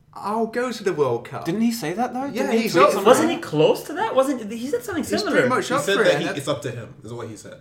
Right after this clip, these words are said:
Speaker 1: Yeah.
Speaker 3: Didn't he also say, "I'm
Speaker 1: Disgusting.
Speaker 3: really surprised that these guys did this well"? Like, he said some crazy stuff about it. But you know what? I don't. I wouldn't put it past him to
Speaker 2: I
Speaker 3: go to the World Cup.
Speaker 2: Yeah. Yeah, I mean, it was,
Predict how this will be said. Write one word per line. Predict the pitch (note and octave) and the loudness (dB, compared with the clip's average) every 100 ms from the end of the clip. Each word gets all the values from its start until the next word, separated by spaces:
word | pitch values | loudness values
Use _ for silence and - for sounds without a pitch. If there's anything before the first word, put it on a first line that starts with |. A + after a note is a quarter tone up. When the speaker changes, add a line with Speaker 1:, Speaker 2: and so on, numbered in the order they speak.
| - | -14
Speaker 1:
Yeah. | E4+ C#4+ A3 | -10 -4 -4
Speaker 3:
Didn't | G#3+ D3+ G#3+ C#4 | -4 0 2 4
he | |
also | C#4 B3 | 2 2
say, | B3 A#3 | 0 0
"I'm | C#4 | 2
Speaker 1:
Disgusting. | E3 E3 D#3 | 2 2 0
Speaker 3:
really | F3+ F#3 | 2 2
surprised | F#3 E3+ D3 - C3 C3 C#3 C#3+ - - - _ | 0 -2 -4 -2 2 4 4 2 -4 -12 -20 _
that | B2+ | -4
these | B2 B2 | -2 -2
guys | B2+ B2+ B2 | 2 2 2
did | B2 A2+ | -4 -10
this | A#2 - | -10 -4
well"? | A#2 D#3+ | -2 -2
Like, | G3+ | -2
he | G#3 | 0
said | C#4 C#4 | 0 2
some | - D#3 B2+ - | 0 0 -2 -12
crazy | - C3+ C3+ B2 | -6 -4 -2 -4
stuff | B2 A2+ | -6 -6
about | A2+ G#2+ G#2+ | -4 -4 -4
it. | |
But | D3+ - - - | -4 -6 -12 -10
you | G#3+ | -2
know | C#4 | 0
what? | D4 - | 0 0
I | E3 | -2
don't. | F3+ G3+ G#3+ G3+ | -2 -4 -6 -2
I | D#3+ | -2
wouldn't | E3 G#3 G3+ | -2 -4 -6
put | G3 | -8
it | - | -6
past | G3 G#3 - | -6 -6 -10
him | G#2+ - - _ _ - | -16 -18 -20 _ _ -10
to | C3 | -6
Speaker 2:
I | C#3 | -2
Speaker 3:
go | D3 | 0
to | |
the | D3+ | 0
World | D3 D3+ | -2 -2
Cup. | E3+ D#3+ - | -6 -8 -12
Speaker 2:
Yeah. | A#2 A2+ A#2 A2+ A#2 - _ _ - - _ _ _ | -8 -6 -4 -6 -8 -20 _ _ -20 -20 _ _ _
Yeah, | B2+ C3 B2+ | -4 -2 -2
I | D#3 | 0
mean, | F3+ | 0
it | G3+ | 0
was, | G#3+ | -4